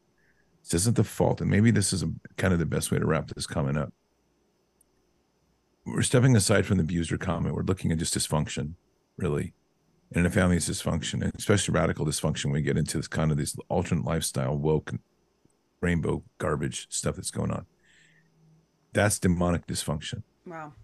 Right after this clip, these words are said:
Speaker 1: And so let's really take it to task. Use these opportunities to walk in with love and be Jesus for a moment. And remember that when Jesus came up to the man that was in chains and he cast out a legion,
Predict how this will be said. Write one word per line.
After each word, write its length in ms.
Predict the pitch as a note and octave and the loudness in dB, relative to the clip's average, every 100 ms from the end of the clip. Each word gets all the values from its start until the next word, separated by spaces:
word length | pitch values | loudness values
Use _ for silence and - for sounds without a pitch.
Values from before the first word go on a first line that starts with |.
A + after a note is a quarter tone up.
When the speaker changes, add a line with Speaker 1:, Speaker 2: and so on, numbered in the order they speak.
| - - _ - | -20 -20 _ -2
Speaker 1:
And 120 | F2 | 0
so 400 | - F2+ E2+ - - | 2 4 4 0 -4
let's 480 | - A2+ - - - _ | 0 2 2 -2 -4 _
really 380 | - F#2+ F#2+ F2+ - | 0 2 4 2 -2
take 340 | - - E2+ F2 | -8 0 0 0
it 160 | - | -8
to 180 | - D2 - - | -6 -8 -8 -6
task. 460 | E2 - - - _ _ _ _ _ _ _ _ _ | -4 -2 -4 -8 _ _ _ _ _ _ _ _ _
Use 220 | - F#2 | 0 2
these 160 | F#2+ F2 | 4 2
opportunities 640 | F2 D#2+ - F#2+ E2 D#2+ | 2 0 0 2 2 0
to 100 | - | 0
walk 300 | D#2+ E2 - | 0 -2 0
in 100 | E2+ | 2
with 160 | D#2 - | 2 0
love 300 | D2+ D#2 C#2+ | 0 0 0
and 180 | D#2 D2 | -2 -2
be 160 | - D2+ | -4 -4
Jesus 400 | D2+ D2+ - - | -4 -2 -2 -4
for 160 | D2 | -2
a 40 | D2 | -2
moment. 320 | D2+ C#2+ - | -2 -4 -6
And 100 | E2 | -2
remember 400 | D#2+ E2 D#2+ D#2 | 0 2 2 0
that 80 | D#2+ | 0
when 140 | D#2+ | -2
Jesus 340 | D#2 E2 - - | 0 0 0 -2
came 240 | - E2 | -2 -2
up 140 | D#2 - | -2 -4
to 80 | |
the 80 | C2+ | -2
man 240 | D2+ D#2+ D2 | 0 0 -2
that 80 | |
was 160 | C#2 - | -4 -4
in 100 | D#2 | -6
chains 460 | - E2 E2 D2+ - - - _ _ | -2 -2 0 -4 -8 -18 -20 _ _
and 120 | - | 0
he 120 | D#2 - - - | 0 -4 -16 -4
cast 340 | - - - | -2 -2 0
out 140 | E3 - - - - | -2 -4 -12 -18 -8
a 80 | F2 | -4
legion, 580 | F2 F2+ F#2 F2+ - | 0 2 2 0 -6